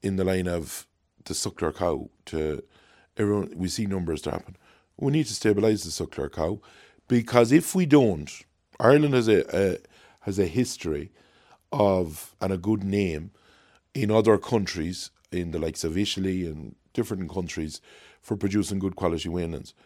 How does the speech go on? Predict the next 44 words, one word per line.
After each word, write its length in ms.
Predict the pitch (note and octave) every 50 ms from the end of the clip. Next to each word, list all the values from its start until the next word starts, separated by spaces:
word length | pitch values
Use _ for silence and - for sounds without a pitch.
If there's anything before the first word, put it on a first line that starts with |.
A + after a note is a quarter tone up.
| _ _ _ _ _ -
You 180 | F3 D#3 D#3
talk 300 | C3+ - C3 B2+ B2+ -
to 80 | - F#2+
the 80 | F#2+
people, 360 | D#2+ - A2 G#2 G2 - D#2 D#2+
the 220 | E2 F2 E2+ F#2
agents 420 | G2 G2 F2 - E2 D2 D2+ -
at 100 | E2 D#2
the 80 | - E2+
moment 280 | F2 F2+ F#2 F2+ F2 D2+
that 100 | D#2 D#2
are 80 | D#2
looking 260 | E2 F2 E2+ - D2+
for 120 | C#2 E2 D#2+
good 200 | D#2 F2+ F2 -
quality 380 | - E2 D#2 D2+ D2 - -
cattle, 360 | C#2 - E2+ E2 - - - - - _ - - - - _ _ _
they're 100 | - F2
getting 240 | F2+ F#2+ F2 F2 F2
scarcer 520 | F2+ - - G#2 G#2 F#2+ F2+ - - F#2
and 120 | F2 F2 -
scarcer. 500 | - - F2+ G2 G2 F2+ - D#2 D2+ - _ - - - - - - _ -
And 100 | - G#2+
if 140 | G#2+ G#2 -
you 120 | F3 G#3
don't 220 | F#3+ G3+ F#3+ F3 C#3
produce 460 | C#3+ B2+ A2+ C3 C#3 C#3 A#2+ - -
good 220 | - A#2 A#2 G2
stuff, 480 | - - - G2+ G2 E2+ - - - _ _ _ _ _ _ _ _ _ _
you 120 | - F#2+ F2
won't 200 | F#2 G2 F2+ D#2+
be 80 | F2+
getting 240 | F2 F#2 F2 F#2+ F#2
a 40 | F2+
good 260 | D#2+ F2+ F2+ D#2 -
price. 380 | - - F#2 E2+ C#2+ - - - _ - - - - _
So 160 | - - G2+
we 140 | G2 G2+ G2+
should 180 | F#2 A2+ A2+ G2
be 100 | G2 G2+
incentivising 1000 | G#2+ G#2 F#2+ - - B2+ D3 C#3 - B2+ A2+ A#2+ A#2 A2+ A2+ G2+ F2+ G2 G2 F2
things 360 | - G2 A2 A2+ G2+ E2+ F2+
like 240 | F2 F2 E2+ - -
that 340 | F2 F2 D#2+ C#2 - -